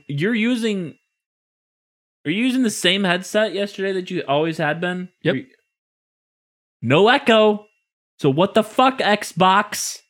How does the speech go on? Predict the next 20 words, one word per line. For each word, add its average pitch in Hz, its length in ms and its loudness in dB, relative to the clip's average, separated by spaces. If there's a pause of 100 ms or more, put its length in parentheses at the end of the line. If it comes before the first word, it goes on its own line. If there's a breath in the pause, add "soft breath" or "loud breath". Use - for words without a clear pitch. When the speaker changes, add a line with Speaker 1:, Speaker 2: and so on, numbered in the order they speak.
(680)
Speaker 1:
There 151 120 4
was 170 200 0
no, 180 260 4
like, 214 360 6
Speaker 2:
That's 175 120 2
what 226 80 4
I'm 202 80 4
saying. 208 220 2
Speaker 1:
you 214 120 6
Speaker 2:
The 151 60 4
au- 165 60 6
Speaker 1:
feeding 208 260 4
into 196 280 2
your 190 180 0 (120)
Speaker 2:
the 175 200 4
automatic 190 640 2
gate 165 260 4
on 147 180 0
Discord 147 540 -2
is 127 100 -4